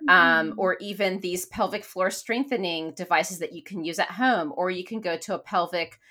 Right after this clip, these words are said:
Speaker 1: floor specialist who can help you, and you would need ads for that as well. And so it's not just sexual health, but I almost feel like anything that could even look like,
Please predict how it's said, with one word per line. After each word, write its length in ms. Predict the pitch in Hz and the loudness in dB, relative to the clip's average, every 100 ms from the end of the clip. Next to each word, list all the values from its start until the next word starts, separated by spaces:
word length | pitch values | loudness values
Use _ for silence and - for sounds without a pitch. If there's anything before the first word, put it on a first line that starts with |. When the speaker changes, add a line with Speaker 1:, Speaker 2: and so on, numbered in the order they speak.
| - - | -20 -12
Speaker 1:
floor 260 | - 185 | 0 0
specialist 920 | 175 - - - 190 143 131 - - - 185 | 0 2 2 2 -2 -2 -2 -4 -10 -10 -4
who 180 | 185 | -2
can 640 | 180 190 208 170 165 165 165 _ _ _ | -2 -4 -2 0 0 -4 -10 _ _ _
help 340 | - 254 240 170 | 2 4 4 -2
you, 200 | 170 147 | -4 -4
and 240 | 170 156 _ | -4 -10 _
you 160 | 156 | -12
would 140 | 165 160 | -10 -8
need 180 | 208 214 | -6 2
ads 320 | 214 226 - | 6 6 2
for 160 | - 254 | -6 2
that 260 | 269 226 | 4 4
as 200 | 180 - | 0 -2
well. 400 | 285 226 123 - 185 | 2 4 4 0 -4
And 140 | 214 | -4
so 360 | - 208 196 - _ _ - | 2 4 4 -4 _ _ -6
it's 260 | 214 - | -6 -4
not 420 | 214 240 285 233 | 2 4 4 0
just 680 | - 190 185 180 - - - _ _ _ _ _ _ | -2 4 4 2 -6 -10 -20 _ _ _ _ _ _
sexual 520 | - 208 202 - 175 | 0 0 0 -2 -2
health, 460 | - 277 269 185 - | 0 6 6 6 2
but 80 | |
I 80 | 185 | 2
almost 340 | 202 233 - - | 4 0 -4 -2
feel 140 | 196 | 0
like 200 | 185 180 - | 0 0 -4
anything 540 | 190 226 226 208 165 | -4 -2 -4 -4 0
that 240 | 165 165 - _ _ _ | 2 2 -2 _ _ _
could 300 | - 254 - | -4 -2 -2
even 320 | 202 185 170 | -6 -6 -6
look 320 | 160 214 349 214 | 0 0 -2 -4
like, 480 | 160 143 139 - | 0 2 0 -10